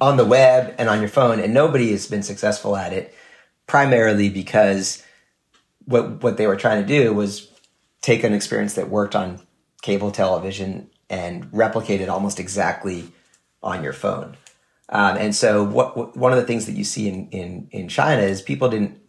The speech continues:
they didn't come from that. The, the, the, the winners or the people that are having success today with, with live shopping or with mobile shopping didn't come with that kind of attitude. They instead saw, "Wait a minute, people are watching a lot of, like, short form video on"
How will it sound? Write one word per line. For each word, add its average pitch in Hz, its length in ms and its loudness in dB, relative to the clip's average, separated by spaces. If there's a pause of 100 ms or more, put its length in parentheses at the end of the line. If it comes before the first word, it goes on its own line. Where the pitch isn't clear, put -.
(220)
they 123 240 -2
didn't 143 160 -2
come 123 160 0
from 104 160 0
that. 98 260 2
The, 123 120 4
the, 117 420 -2
the, - 0 -
the 107 240 -2
winners 123 560 0 (240)
or 113 80 -2
the 107 80 -2
people 127 220 2
that 110 80 4
are 107 40 2
having 107 240 2
success 107 440 0
today 98 380 -2
with, - 360 -10
with 95 220 -10
live 98 260 -2
shopping 95 520 -4
or - 180 -4
with - 160 -10
mobile 95 180 -6
shopping 101 400 -6 (340)
didn't 113 200 0
come 107 180 0
with 101 100 0
that 92 160 -4
kind 95 140 -6
of 92 60 -8
attitude. 95 520 -4
They 98 120 0
instead 98 500 -2 (240)
saw, 107 500 2 (380)
"Wait 139 160 6
a 120 40 4
minute, 104 160 -2
people 120 220 2
are 107 80 2
watching 104 380 2
a 104 60 2
lot 104 160 0
of, 101 60 -6
like, 101 120 -4
short - 360 -4
form 104 280 -4
video 95 500 -4
on" 87 480 -8